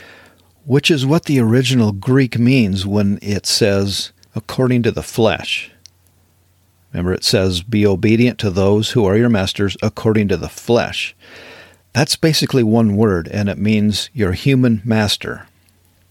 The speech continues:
or your boss. We're to be obedient to our bosses, our supervisors, whomever we answer to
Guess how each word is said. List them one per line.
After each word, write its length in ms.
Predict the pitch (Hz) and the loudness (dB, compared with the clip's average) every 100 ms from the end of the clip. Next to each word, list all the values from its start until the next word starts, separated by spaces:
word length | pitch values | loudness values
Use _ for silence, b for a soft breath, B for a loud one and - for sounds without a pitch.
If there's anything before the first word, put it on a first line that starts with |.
| _ _ _ _ | _ _ _ _
or 180 | 95 90 | -6 -2
your 220 | 101 110 - _ _ | -2 -2 -6 _ _
boss. 460 | 139 123 85 - - _ _ _ _ B B B B _ | -2 -2 -4 -8 -12 _ _ _ _ B B B B _
We're 180 | 113 131 | 0 2
to 120 | 147 | 2
be 160 | 139 135 | 2 2
obedient 440 | 110 131 147 160 - | 2 2 0 0 0
to 100 | 147 | 0
our 80 | |
bosses, 760 | 135 101 95 - 110 110 101 - - | 0 0 -2 0 0 0 -2 -8 -10
our 80 | |
supervisors, 1000 | 90 147 131 127 117 113 110 113 107 - B B B B B - | -2 0 2 2 2 2 4 2 2 -2 B B B B B -10
whomever 600 | 101 95 117 139 139 135 | -4 0 2 4 4 4
we 260 | 123 127 120 | 4 4 2
answer 420 | 117 156 - 87 | 2 2 0 -4
to 360 | - 90 85 | -4 -6 -6